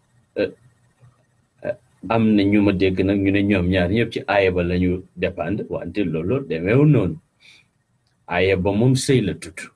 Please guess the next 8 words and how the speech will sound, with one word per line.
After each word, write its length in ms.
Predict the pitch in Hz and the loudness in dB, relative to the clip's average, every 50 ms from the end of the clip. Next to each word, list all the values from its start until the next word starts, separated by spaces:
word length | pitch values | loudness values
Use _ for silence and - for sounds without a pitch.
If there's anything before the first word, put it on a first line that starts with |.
| _ _ _ _ _ _ _ _ _ _ _ _ _ _ _ _ _ _ - | _ _ _ _ _ _ _ _ _ _ _ _ _ _ _ _ _ _ -14
Waaye 480 | - - 85 90 98 104 110 78 - - _ _ _ _ _ _ _ _ _ _ _ _ _ _ _ _ _ - | -8 -4 -2 0 2 2 2 0 -2 -4 _ _ _ _ _ _ _ _ _ _ _ _ _ _ _ _ _ -8
ñëw 600 | 90 90 95 107 120 131 143 143 143 131 131 131 - | -6 -4 -2 0 2 2 2 2 2 2 0 -2 -2
araamal 600 | 113 113 113 113 110 104 101 101 101 113 147 - - | 0 0 2 0 0 0 0 0 0 0 -2 -4 -6
dañoo 580 | 90 98 98 98 107 113 110 110 104 - - _ _ - | -4 -2 -2 0 0 0 -2 -2 -4 -6 -8 _ _ -8
qiyaas 680 | 113 107 98 92 92 92 - - - - - - - _ _ _ _ _ _ _ _ _ _ _ _ _ | -4 -2 -2 -2 -2 -4 -6 -6 -6 -6 -6 -8 -12 _ _ _ _ _ _ _ _ _ _ _ _ _
njaaloo 540 | 76 80 90 90 92 85 85 92 92 90 87 87 | -12 -8 -4 -2 -2 -2 -2 -2 -2 -2 -4 -4
ci 100 | - 101 | -8 -10
sëy, 280 | 95 - - 92 80 | -10 -8 -8 -8 -8